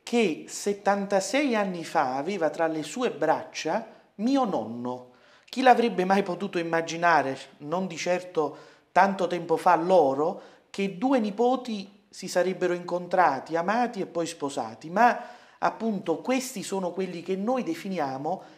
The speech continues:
anche i miracoli di Dio, l'opera di Dio. Quindi capirete che c'è da parte mia sicuramente un coinvolgimento personale, emotivo per, eh, questa intervista, ma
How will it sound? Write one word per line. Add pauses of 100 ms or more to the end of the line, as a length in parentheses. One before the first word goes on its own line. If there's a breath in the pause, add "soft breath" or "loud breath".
(140)
anche
i
miracoli
di
Dio,
l'opera
di
Dio.
Quindi (280 loud breath)
capirete
che
c'è
da
parte
mia (240 loud breath)
sicuramente
un
coinvolgimento
personale,
emotivo (460 loud breath)
per,
eh,
questa
intervista,
ma